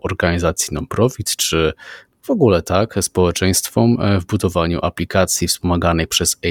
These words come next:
A I. No ja tutaj, em, w ogóle jako, e, prywatnie już jakby, e, zwolennik publicznych usług i rozwoju takich usług uważam, że to jest, e, to jest świetny pomysł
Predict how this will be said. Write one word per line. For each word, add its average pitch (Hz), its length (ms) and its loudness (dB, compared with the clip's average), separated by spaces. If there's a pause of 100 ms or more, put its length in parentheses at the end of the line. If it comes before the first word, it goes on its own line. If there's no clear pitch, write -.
A 76 180 0
I. - 100 -10 (760)
No 120 180 4
ja 170 120 6
tutaj, 113 520 2 (160)
em, 95 480 2 (960)
w 92 140 2
ogóle 98 300 0
jako, 90 600 2
e, 85 80 -4
prywatnie 90 580 -2
już 78 320 -2
jakby, - 240 -4
e, 90 600 0
zwolennik 92 1000 0 (120)
publicznych 110 680 2
usług 104 460 0
i 95 60 0
rozwoju 101 500 4
takich - 380 -2
usług 110 500 0
uważam, 90 380 0
że 85 60 -4
to 85 120 -4
jest, - 300 -2
e, 82 260 2
to - 140 -8
jest - 180 -2
świetny - 400 -2
pomysł 120 640 4